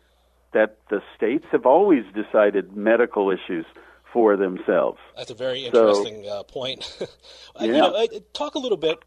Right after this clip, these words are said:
Speaker 2: about the theory of commandeering. I gotta be honest with you. I've been a lawyer for over twenty years, and I've never seen it brought up in a case. Uh,
Speaker 1: Uh, uh, yeah, I've
Speaker 2: is
Speaker 1: never
Speaker 2: this, was
Speaker 1: heard of
Speaker 2: that,
Speaker 1: it before.
Speaker 2: was this
Speaker 1: I've
Speaker 2: like
Speaker 1: never
Speaker 2: a,
Speaker 1: heard
Speaker 2: one of
Speaker 1: of it.
Speaker 2: those Hail Mary things that let's just try it and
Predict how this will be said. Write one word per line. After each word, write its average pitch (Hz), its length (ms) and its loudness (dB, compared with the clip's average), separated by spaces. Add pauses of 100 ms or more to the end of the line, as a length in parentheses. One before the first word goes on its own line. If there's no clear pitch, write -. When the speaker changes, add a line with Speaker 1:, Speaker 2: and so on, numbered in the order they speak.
(100)
Speaker 2:
about 135 240 -8
the 123 60 -14
theory 135 460 -8
of 107 160 -10
commandeering. 101 680 -12
I 139 80 -8
gotta 160 180 -2
be 131 140 -4
honest 127 260 -6
with 110 120 -10
you. 113 60 -10
I've 120 140 -6
been 120 120 -12
a 117 40 -10
lawyer 123 300 -10
for - 160 -12
over 117 160 -10
twenty 123 280 -10
years, 120 320 -12
and - 140 -20
I've 123 220 -10
never 143 360 -8
seen 131 260 -8
it 113 120 -14
brought 117 300 -4
up 113 180 -6 (480)
in 117 140 -10
a - 40 -14
case. - 540 -12 (420)
Uh, 127 240 -6
Speaker 1:
Uh, 156 120 2 (120)
uh, - 80 -8 (300)
yeah, 185 200 4 (200)
I've 156 140 4
Speaker 2:
is 170 60 -4
Speaker 1:
never 175 180 4
Speaker 2:
this, 151 80 2
was 165 80 6
Speaker 1:
heard 147 80 6
of 131 60 0
Speaker 2:
that, 139 80 4
Speaker 1:
it - 100 -8
before. 113 440 2 (120)
Speaker 2:
was 143 100 -2
this 196 140 0
Speaker 1:
I've 151 80 4
Speaker 2:
like 156 80 2
Speaker 1:
never 175 140 6
Speaker 2:
a, 170 40 6
Speaker 1:
heard 156 80 6
Speaker 2:
one 156 120 6
of 160 100 4
Speaker 1:
of - 0 -
it. 160 40 6
Speaker 2:
those 151 280 2
Hail 156 260 4
Mary 147 680 -4 (260)
things 151 360 -4
that 131 280 -4
let's 139 220 -8
just - 240 -8
try 127 320 -4
it 147 160 -10 (100)
and 110 240 -20